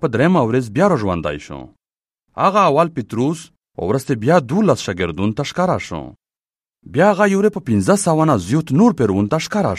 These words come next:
شو، چې په یغې کې ډېر یا تر ویسه پیره ژوندي دي. او ځنې یې مړه دي. بیا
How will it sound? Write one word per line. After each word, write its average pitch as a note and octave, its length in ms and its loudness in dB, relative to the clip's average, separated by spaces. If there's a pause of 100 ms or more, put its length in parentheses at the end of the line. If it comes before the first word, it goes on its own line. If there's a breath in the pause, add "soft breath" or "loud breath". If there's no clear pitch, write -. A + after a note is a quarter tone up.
شو، D#2 160 -10 (720)
چې C3+ 140 0
په C#3 60 0 (100)
یغې A3 260 0
کې G3 100 4 (100)
ډېر A#3+ 140 4 (120)
یا C3 40 2
تر C#3 220 -2
ویسه F#3+ 260 -2
پیره B2 160 0
ژوندي E3 420 -2 (100)
دي. D#2+ 160 -6 (560)
او E2+ 120 -6
ځنې A#2+ 320 0
یې D#3 160 4
مړه F#3 180 4 (100)
دي. E2 160 -6 (920)
بیا A2 220 2